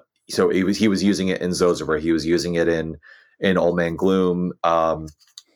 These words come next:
and he was obviously using it in Cave In, and it just, you know, it was a, it was, like, a bright spot for me as a, as a fan, and then as a maker. Um, so, uh, if people aren't aware, a few years ago, Caleb,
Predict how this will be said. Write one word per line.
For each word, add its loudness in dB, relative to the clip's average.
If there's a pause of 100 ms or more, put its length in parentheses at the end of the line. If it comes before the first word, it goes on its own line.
(180)
and -2
he 0
was 2
obviously 0
using -2
it -6
in -14
Cave 0
In, -2
and -2
it -4
just, -4 (100)
you 2
know, 2
it 2
was 0
a, 4
it 2
was, 0
like, 0
a 0 (120)
bright 0
spot -2 (600)
for 0
me 2
as 0
a, 2 (720)
as 2
a 0
fan, 0
and -2
then 0
as 0
a -6
maker. -2 (120)
Um, 0 (580)
so, 2 (100)
uh, -2 (100)
if 0
people 2
aren't 4
aware, 2
a 2
few -6
years 0
ago, 2
Caleb, 0